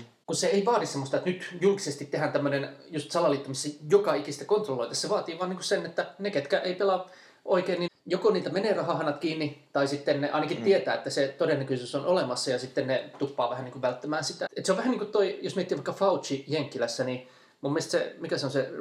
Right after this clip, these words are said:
Speaker 1: Real Anthony Fauci-kirja hänestä,
Speaker 2: Mm.
Speaker 1: mun mielestä siinä oli jotenkin näin, jos oikein muistan, että hän on nyt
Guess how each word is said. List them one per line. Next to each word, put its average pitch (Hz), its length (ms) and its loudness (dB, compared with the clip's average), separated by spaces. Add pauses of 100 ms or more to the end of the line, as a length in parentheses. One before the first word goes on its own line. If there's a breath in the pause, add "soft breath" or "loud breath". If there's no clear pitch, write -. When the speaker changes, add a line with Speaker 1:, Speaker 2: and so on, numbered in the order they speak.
Speaker 1:
Real 147 220 4
Anthony 135 320 -4
Fauci-kirja 127 680 -2
hänestä, 147 400 -2
Speaker 2:
Mm. 110 60 -4
Speaker 1:
mun 107 100 -4 (160)
mielestä 185 240 -2
siinä 190 160 2
oli 185 100 4
jotenkin 143 320 2
näin, 151 200 0
jos 123 160 -4
oikein 139 300 2
muistan, 135 280 0
että 127 140 -6
hän 139 180 0
on 127 160 0
nyt 131 160 -4